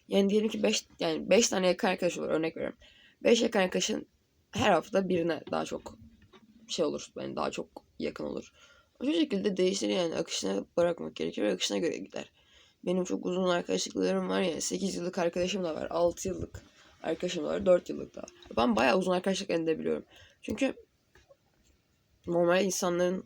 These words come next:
aksine yani birini samimi görüp bağ kurduktan sonra ona t-, körü körüne, hani körü körüne denmez de ona sağlam şekilde bağlanıp kardeşim ilan ediyorum. Ve zaten,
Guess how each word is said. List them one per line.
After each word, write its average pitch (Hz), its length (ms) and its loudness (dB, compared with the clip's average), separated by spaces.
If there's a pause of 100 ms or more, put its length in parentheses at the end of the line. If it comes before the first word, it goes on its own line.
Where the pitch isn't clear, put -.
aksine - 500 -2 (1600)
yani 170 280 4
birini 196 200 2
samimi 185 600 0
görüp 180 420 0
bağ 170 220 2
kurduktan 175 500 -2
sonra 175 420 -4
ona - 200 -4
t-, - 160 -14
körü 190 260 2
körüne, 180 400 0 (360)
hani 175 120 -4
körü 208 200 2
körüne 214 260 2
denmez 196 380 2
de 156 120 -4 (720)
ona 185 340 4 (180)
sağlam 190 560 0
şekilde 180 380 -4
bağlanıp 175 360 0 (420)
kardeşim 185 500 2
ilan 160 320 0
ediyorum. - 340 -6 (580)
Ve 220 300 2 (520)
zaten, 208 500 -2